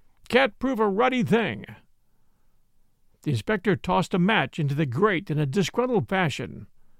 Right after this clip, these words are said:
Poirot retrieved it and put it neatly in a little receptacle designed for the purpose. His action was purely mechanical.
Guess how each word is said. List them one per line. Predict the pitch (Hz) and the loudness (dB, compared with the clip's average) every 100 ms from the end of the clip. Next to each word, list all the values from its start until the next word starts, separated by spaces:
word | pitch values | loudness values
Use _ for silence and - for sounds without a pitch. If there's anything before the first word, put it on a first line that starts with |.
| _ _ _ _ | _ _ _ _
Poirot | - 226 220 156 | -2 2 4 4
retrieved | 170 170 269 240 147 | 2 2 0 -2 -2
it | 135 - | -6 -4
and | 135 | -2
put | 190 | 0
it | 190 | 0
neatly | 196 247 269 240 | 0 -2 -2 -2
in | 214 | 0
a | |
little | 202 208 | 0 0
receptacle | 170 156 226 220 - - 139 | 0 0 -2 -4 -8 -8 -2
designed | 175 151 190 156 | 0 2 2 2
for | |
the | 147 | 2
purpose. | 123 202 180 76 - - _ _ _ _ _ _ _ | 2 0 -2 -10 -14 -20 _ _ _ _ _ _ _
His | - 131 | -2 2
action | 233 240 226 | 2 2 0
was | 196 | 0
purely | - - 254 247 | -2 -4 0 4
mechanical. | 226 202 175 151 127 - - | 4 4 2 0 -2 -12 -16